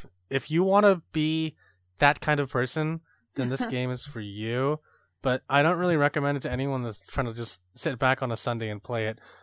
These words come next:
Speaker 1: Mind you, I spent, like, six <laughs> hours yesterday just playing this game nonstop. Like, I didn't take a break for six hours. I just played it 'cause I was trying to see if I could get somewhere far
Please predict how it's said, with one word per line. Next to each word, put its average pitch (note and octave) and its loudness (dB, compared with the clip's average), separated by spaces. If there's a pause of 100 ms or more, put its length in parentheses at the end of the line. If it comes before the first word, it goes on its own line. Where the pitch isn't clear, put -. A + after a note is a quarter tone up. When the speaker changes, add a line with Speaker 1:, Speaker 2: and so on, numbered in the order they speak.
(100)
Speaker 1:
Mind G3+ 6
you, G3 8
I D#3+ 6
spent, G#3 6
like, F3 4
six - 10
<laughs> F3+ 10
hours F3 10
yesterday G3+ 6
just F3+ 2
playing D#3+ 2
this D#3 2
game C#3 2
nonstop. C3 2 (500)
Like, - 2
I D3+ 10
didn't F#3 8
take F3 4
a F3+ 8
break D3+ 4
for E3+ 2
six - 8
hours. D#3+ 8
I E3 4
just F3+ 2
played G#3+ 10
it F3+ 8
'cause E3 4
I E3+ 10
was F3 4 (320)
trying G#3 8
to G#3+ 4
see G3+ 8
if F#3+ 2
I F3+ 6
could D3+ -6
get D#3+ 2
somewhere D#3 4
far C3 4